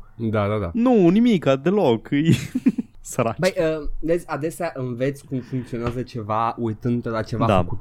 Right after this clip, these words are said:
Speaker 1: prost.
Speaker 2: Mhm.
Speaker 1: Și, uh, așa vezi aici cam, uh, câtă știință intră în, <laughs>
Speaker 2: Da.
Speaker 1: la mai bine făcute. Mhm, foarte
Speaker 2: Da.
Speaker 1: bine. Păi, da, zi. De, sună mișto, on my side.
Speaker 2: Nu, e, e foarte mișto. E,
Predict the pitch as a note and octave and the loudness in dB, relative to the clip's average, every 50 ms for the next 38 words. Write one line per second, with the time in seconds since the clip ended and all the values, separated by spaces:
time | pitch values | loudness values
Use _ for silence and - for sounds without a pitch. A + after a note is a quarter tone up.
0 | - - G2 G2 F#2+ F#2 - - - - - - - - - - C#3+ C3+ A#2+ B2+ | 2 4 4 4 4 2 0 -4 -4 -6 -6 -6 -8 -8 -4 0 2 2 4 4
1 | B2+ B2+ C3 - - - - - - C3 B2 A#2+ A#2+ A#2+ B2 A#2+ B2 B2 - E3+ | 4 2 0 -2 -8 -12 -10 -6 -4 -2 -2 -2 -2 -2 -2 -2 -2 -2 0 2
2 | E3+ D3+ C3 B2 C3 B2 A2 A#2+ A#2 A#2+ A2+ - A2+ G#2+ - A2+ A2 G#2+ A2 A2 | 2 2 2 2 2 2 2 2 0 0 0 -2 -2 0 0 0 0 2 0 0
3 | A2 A2 G#2+ G#2+ G#2+ G#2 G#2 G#2 G#2 G#2 G#2 G2+ - - _ - - - - D#3+ | 0 0 0 -2 -2 -2 -4 -4 -4 -4 -6 -6 -8 -12 _ -2 -2 0 0 0
4 | C3+ - - - B3+ A3+ D3 A#2+ - - A#2 A2+ A2 G2+ G2 - - A2 G2+ G2+ | -2 -2 -2 2 2 4 4 2 2 0 0 2 2 4 4 4 2 2 -2 -4
5 | G2+ G2 F#2+ G2 F#2+ F2+ - - C3+ B2+ G#2+ G2 F#2+ F#2 F#2+ F#2+ G#2+ B2 A#2 A2 | -6 -6 -4 -2 0 2 4 4 4 4 4 4 4 4 2 2 2 0 0 0
6 | A2 G#2+ - A#2+ G#2+ F#2+ G2+ A2 G#2 F2+ A2 G2 F#2 - - - - - - A#3 | -2 -2 -2 -4 -4 -2 -4 -4 -4 -4 -6 -8 -8 -10 -14 -18 -12 -2 2 4
7 | A#3+ C#4 D4+ A#3 D3 - - - - - - G4 F#4+ - D#3 F#3 A#3+ C#3 G2+ F2+ | 6 6 6 4 2 -4 -8 -14 -10 -6 -4 0 4 4 6 6 6 4 2 -2
8 | - - - G#3 A3+ - - - - - G4+ F#4 A#3 - - - - F#3 C4+ F#4 | -6 -4 -2 0 0 0 -2 -8 -8 -6 -4 -4 -4 -6 -8 -8 -4 0 0 0
9 | D4 - - - - - - F#3+ G3+ G#3+ F#3+ F#3 F3+ - - - - - - - | 0 0 0 0 0 2 2 4 4 4 2 -2 -4 -8 -18 -2 10 12 12 12
10 | - C4 B3 G#3+ F#3+ - - C4 A#3 D3+ A#2 A2 A2 B2+ B2+ C#3 C#3+ C3+ B2+ A#2 | 12 10 4 4 4 4 6 6 6 6 4 4 2 4 4 4 4 4 2 0
11 | G#2+ - - - - - F#3+ G#3+ F3 C3 - D#3+ E3 C#3+ C3 - C#3 C3 - D#3 | -2 -8 -12 -4 2 6 6 6 6 6 6 6 6 6 6 6 2 2 4 2
12 | C#3 - B2 A#2 G#2+ - C3 C3+ C#3+ D3 C#3+ | 2 2 0 -2 0 0 0 0 2 0 -2